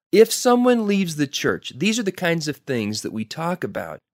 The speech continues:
of why people would leave the church. Pride, you know, they just got too much pride. They're not gonna be humble enough to do what's right. Or sin, they're drinking, or they're, they're, they're being immoral, they're cheating on their spouse.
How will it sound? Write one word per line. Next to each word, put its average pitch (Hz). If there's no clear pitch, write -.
of 131
why 110
people 113
would 123
leave 95
the 117
church. -
Pride, 131
you 110
know, 117
they 127
just 127
got -
too 131
much 113
pride. 107
They're 110
not 107
gonna 107
be 98
humble 110
enough 95
to 87
do 95
what's -
right. 95
Or 107
sin, 170
they're 98
drinking, 123
or 85
they're, 90
they're, 87
they're 87
being 104
immoral, 135
they're 85
cheating 135
on 131
their 120
spouse. 147